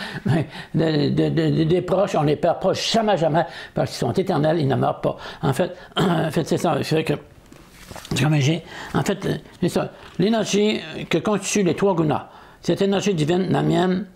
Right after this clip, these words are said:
on ne peut sans mal la dépasser. On est dans ce monde, dans l'illusion. On, vraiment, on pense que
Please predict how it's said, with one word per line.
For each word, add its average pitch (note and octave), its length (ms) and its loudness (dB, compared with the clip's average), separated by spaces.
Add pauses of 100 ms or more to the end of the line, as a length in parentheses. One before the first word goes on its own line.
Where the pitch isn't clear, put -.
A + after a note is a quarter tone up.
on C#3+ 80 0
ne C#3 100 2
peut D3+ 180 -2
sans G#3 260 0
mal F3+ 180 2
la D3 80 0
dépasser. C3 380 -2 (380)
On E3 180 2
est G#3 80 2
dans F#3 120 2
ce D#3+ 100 0
monde, E3+ 280 0
dans B2 120 2
l'illusion. D#3+ 500 2 (380)
On, C3+ 160 2
vraiment, D#3 360 0
on A3 60 -2
pense G#3 320 0
que F#3+ 240 2